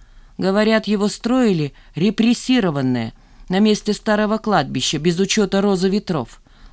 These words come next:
Поэтому тут вечно страсти кипят. Возьмите, например, Рудковскую с Барбарисычем», понизил он голос. «Где гарантия, что они друг друга не поубивают?» «Артур, перестань!» с нервным смешком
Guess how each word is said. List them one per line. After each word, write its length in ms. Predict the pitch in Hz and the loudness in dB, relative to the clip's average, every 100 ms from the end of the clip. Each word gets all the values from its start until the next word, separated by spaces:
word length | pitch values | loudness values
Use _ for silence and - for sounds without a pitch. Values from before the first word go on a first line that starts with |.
| - | -6
Поэтому 480 | 311 311 302 277 277 | 0 0 2 0 0
тут 200 | 269 262 | -2 0
вечно 420 | 285 285 - 202 | 0 0 0 -2
страсти 580 | - 196 196 196 - 185 | -2 0 2 2 -2 -4
кипят. 500 | 190 185 180 170 - - - - - | -4 -2 -2 -4 -6 -20 -20 -20 -6
Возьмите, 440 | 330 339 320 320 294 | 0 2 2 2 2
например, 520 | 285 262 277 269 254 - - - | 2 2 2 2 -2 -8 -20 -2
Рудковскую 800 | 196 294 - 190 151 - 156 147 | 2 2 0 0 0 -2 -4 -4
с 60 | |
Барбарисычем», 920 | 139 160 151 165 139 - 131 - 127 - _ - - - | -2 0 2 0 0 -4 -6 -4 -4 -6 _ -20 -20 -14
понизил 480 | - 147 139 131 127 | -6 -2 -2 -2 -2
он 160 | 139 139 | -2 -4
голос. 380 | 131 123 120 - - - - - - - - - | -4 -6 -8 -14 -20 -20 -20 -20 -20 -20 -20 -10
«Где 320 | - 117 160 | -6 -2 -2
гарантия, 580 | 156 151 156 147 131 127 | -2 -2 -2 -2 -4 -6
что 220 | 117 - 139 | -6 -4 -2
они 200 | 147 143 | -2 -2
друг 300 | 160 143 135 | -4 -6 -4
друга 380 | 208 190 139 - - 151 | -4 -4 -8 -10 -12 -4
не 180 | 147 | -2
поубивают?» 920 | 156 160 160 139 170 160 131 117 - - - - - - - | 0 0 0 2 0 0 0 -2 -6 -14 -20 -20 -20 -10 -2
«Артур, 600 | 156 - - 151 147 135 - - | -2 -2 -4 -4 -4 -6 -14 -2
перестань!» 760 | 240 226 226 - - 160 131 135 - - - | 2 2 2 -2 -2 -2 -2 -8 -20 -20 -20
с 140 | - - | -12 -4
нервным 360 | 156 139 139 | -2 -2 -4
смешком 580 | 131 156 151 - 185 117 | -4 -4 -4 -2 -2 -2